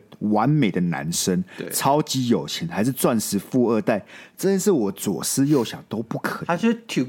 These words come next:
Speaker 2: good to be true 啊。
Speaker 1: 对，就是真的太美好了，你知道吗？就是这，这种人怎么可能在 Tinder 上找人？
Speaker 2: 对啊。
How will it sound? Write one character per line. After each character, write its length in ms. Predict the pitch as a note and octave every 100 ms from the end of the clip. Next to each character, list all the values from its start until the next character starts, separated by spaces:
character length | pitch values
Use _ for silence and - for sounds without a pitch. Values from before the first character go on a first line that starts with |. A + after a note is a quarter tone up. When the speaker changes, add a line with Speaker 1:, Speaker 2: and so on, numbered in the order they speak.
| -
Speaker 2:
good 240 | F#3+ G#3
to 140 | F3
be 180 | A#2+ D#3+
true 480 | D#3+ - F#3+ F#3 D3
啊。 300 | F2+ - - _ _ _ _ _ _ _ _ _ _ _ _ _ _
Speaker 1:
对， 180 | G#3 G#3+
就 140 | - G#3+
是 60 |
真 140 | A3 A#3+
的 40 |
太 200 | - A#3
美 220 | F3 C#3+
好 300 | F#3 B2+ G#2
了， 40 | G2
你 60 |
知 80 | B2
道 80 | D#3
吗？ 160 | D3+
就 140 | D3+ G#3
是 100 | A3+ G3+
这， 160 | - B3 -
这 120 | - G#3+
种 280 | F3+ G#2
人 240 | F2+ E2 G3
怎 160 | -
么 120 | F2+ B2
可 340 | - - G2
能 280 | E2 D#2+ A1+ - _ _ _ _ _
在 160 | - E3
Tinder 380 | - - D#3 C3
上 240 | D3 A#2
找 240 | - -
人？ 80 | -
Speaker 2:
对 200 | G#3 A3+
啊。 240 | A3+ A#3+